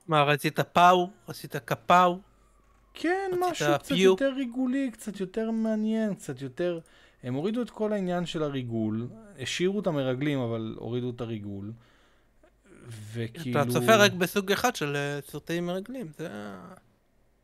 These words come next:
Speaker 2: לא,
Speaker 1: אתה
Speaker 2: זה לא,
Speaker 1: צפית
Speaker 2: זה לא.
Speaker 1: בזה של, אה, איך קוראים לו? נו.
Speaker 2: אה, אל תתפוס אותי עכשיו
Speaker 1: אה.
Speaker 2: עם שמות, אתה יודע שאני לא טוב בשמות,
Speaker 1: לא,
Speaker 2: אני
Speaker 1: לא,
Speaker 2: לא
Speaker 1: לא,
Speaker 2: זוכר.
Speaker 1: לא, רגע.
Speaker 2: אבל זה היה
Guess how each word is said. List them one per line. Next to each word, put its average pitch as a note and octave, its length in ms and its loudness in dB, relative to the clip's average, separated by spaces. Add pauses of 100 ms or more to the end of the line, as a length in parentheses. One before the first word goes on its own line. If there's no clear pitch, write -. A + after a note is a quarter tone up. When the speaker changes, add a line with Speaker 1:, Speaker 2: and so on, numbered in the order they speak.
(240)
Speaker 2:
לא, C#3 220 2
Speaker 1:
אתה D3 80 2
Speaker 2:
זה C#3 100 -4
לא, E3 40 4
Speaker 1:
צפית F3 160 2
Speaker 2:
זה G3+ 100 8
לא. C3+ 120 2
Speaker 1:
בזה D#3+ 500 8
של, F#3+ 260 6
אה, E3 220 6
איך E3+ 180 -6
קוראים G3 200 -4
לו? G3+ 180 -2 (680)
נו. D#3+ 260 -2 (280)
Speaker 2:
אה, F#3 160 6
אל F#3+ 60 4
תתפוס F#3 340 -8
אותי - 120 -10
עכשיו D3 160 0
Speaker 1:
אה. D3 120 0
Speaker 2:
עם C#3+ 60 -2
שמות, G#2 260 -10
אתה - 80 -18
יודע C3 200 -8
שאני A2 200 -10
לא G#2+ 60 -10
טוב G2 220 -16
בשמות, C3 380 -14
Speaker 1:
לא, F#3+ 180 4
Speaker 2:
אני F#3+ 80 4
Speaker 1:
לא, F#3+ 160 6
Speaker 2:
לא F#3 60 4
Speaker 1:
לא, F#3 60 4
Speaker 2:
זוכר. F3 120 4
Speaker 1:
לא, E3 220 4
רגע. D#3 260 0 (400)
Speaker 2:
אבל A2 280 -6
זה B2+ 200 -8
היה G3+ 180 -6